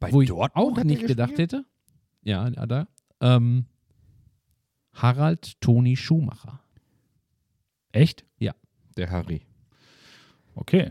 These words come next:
Speaker 2: Deswegen, da waren schon ein, ich hab das so, ich hab das so
Speaker 1: Knaller.
Speaker 2: recherchiert, ich dachte mir so, wow.
Speaker 1: Was möchtest du uns damit mitteilen?
Speaker 2: Nee, ich fand das jetzt einfach mal interessant so, ne?
Speaker 1: Ja, geht.
Speaker 2: Fand's jetzt nicht?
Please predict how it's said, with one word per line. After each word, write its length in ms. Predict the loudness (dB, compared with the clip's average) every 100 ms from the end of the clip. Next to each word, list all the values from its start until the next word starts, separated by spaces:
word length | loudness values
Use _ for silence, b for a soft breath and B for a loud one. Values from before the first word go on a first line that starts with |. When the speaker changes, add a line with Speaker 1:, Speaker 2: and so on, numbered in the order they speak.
| -6
Speaker 2:
Deswegen, 380 | -14 -4 0 2
da 160 | 0 -2
waren 180 | 0 2
schon 240 | 4 4
ein, 180 | 0 -2
ich 180 | -4 -10
hab 80 |
das 160 | -12 -4
so, 200 | -2 -2
ich 120 | -6
hab 80 | -16
das 280 | -18 -20 -14
so 40 |
Speaker 1:
Knaller. 280 | -2 0 2
Speaker 2:
recherchiert, 280 | 0 -2 -2
ich 80 | 0
dachte 280 | -2 -4 -6
mir 120 | -6
so, 200 | -10 -12
wow. 480 | -2 2 2 0 0
Speaker 1:
Was 160 | -2 0
möchtest 260 | 0 0
du 60 | 0
uns 100 | 0
damit 220 | 2 2
mitteilen? 460 | 0 0 0 0 2
Speaker 2:
Nee, 100 | 2
ich 80 | 4
fand 140 | 4
das 60 | 6
jetzt 140 | 6
einfach 200 | 4 4
mal 100 | 4
interessant 400 | 2 0 0 -2
so, 220 | -2 -4 -6 _
ne? 160 | -6 -6 _ _
Speaker 1:
Ja, 120 | -16 -12 -12 -12
geht. 520 | -18 -20 -20 -20 -20 _ _ _ _ -2
Speaker 2:
Fand's 240 | 4 6
jetzt 140 | 4 2
nicht? 220 | 0 -2